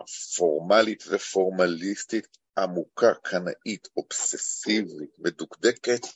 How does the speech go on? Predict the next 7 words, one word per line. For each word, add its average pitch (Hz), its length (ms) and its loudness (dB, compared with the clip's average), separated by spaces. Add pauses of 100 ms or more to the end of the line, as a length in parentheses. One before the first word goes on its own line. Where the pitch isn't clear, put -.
(180)
עד 104 260 4
לענות 107 680 2
ממש 78 500 -2
על 87 140 4
טיבו 92 480 4 (300)
של 90 200 6
מעשה, 80 360 0